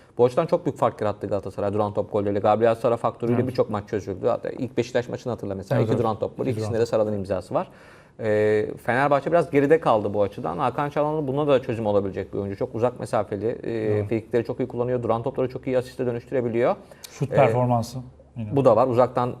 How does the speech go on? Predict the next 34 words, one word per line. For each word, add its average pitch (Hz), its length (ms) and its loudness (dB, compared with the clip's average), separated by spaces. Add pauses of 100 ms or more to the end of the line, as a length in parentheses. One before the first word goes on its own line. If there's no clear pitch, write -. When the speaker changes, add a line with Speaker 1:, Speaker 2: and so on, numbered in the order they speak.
(100)
Speaker 1:
birçok 135 360 2
maçta 120 240 -2
Fenerbahçe'ye 123 480 2
karşı 117 280 0
rakipler 127 380 2
derinde 127 260 4
savunma 107 260 0
yapacak. 117 340 -2
Derinde 131 280 2
savunma 123 320 0
demek 127 240 0
birçok 127 240 -2
uzaktan 123 320 0
şut 123 160 -14
imkanı 101 400 -6
demek. 123 220 -2 (380)
E, 113 140 -6
bunu 127 140 -2
da 135 60 4
yapabilecek 104 500 0
bir 104 60 -6
oyuncu. 110 360 -4
Bir 180 60 0
de 185 120 0
işin 180 240 -4
şu 185 200 -6
boyutu 156 280 2
var. 175 180 0 (440)
E, 120 400 4 (420)
Fenerbahçe 190 420 4
tarihinde 185 280 2
çok 190 200 -2
fazla 170 240 2
pasör, 165 400 2